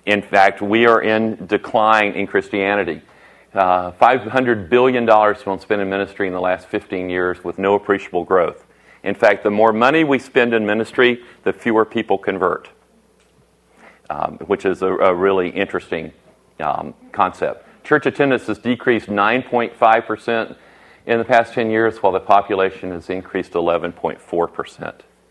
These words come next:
In Fresno, only two percent of the churches have, uh, have experienced numerical growth. Uh, in the past five years. Um, we happen to be one of the two percent.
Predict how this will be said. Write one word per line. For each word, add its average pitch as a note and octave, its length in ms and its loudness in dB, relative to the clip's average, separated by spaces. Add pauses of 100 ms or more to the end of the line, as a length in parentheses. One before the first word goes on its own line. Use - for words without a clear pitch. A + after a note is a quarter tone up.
(600)
In G#2+ 180 2
Fresno, B2 680 2 (340)
only G#2 220 -2
two D#3+ 260 -2
percent A#2+ 420 0
of F#2+ 120 -4
the F#2 80 -2
churches G2+ 500 -2
have, F2+ 480 2
uh, E2+ 320 2
have F#2 180 0
experienced F#2 840 -4
numerical F#2 640 0
growth. E2 540 -2 (1400)
Uh, D#2 220 -2
in F2 160 -2
the E2+ 80 -4
past - 360 -2
five D#2 360 0
years. D#2+ 360 -8 (840)
Um, C#2+ 320 -12
we F#2 260 -2
happen F2+ 300 -2
to E2+ 60 -4
be F2+ 100 -2
one F2+ 280 -2
of E2+ 180 -6
the E2 100 -8
two - 240 -10
percent. - 600 -10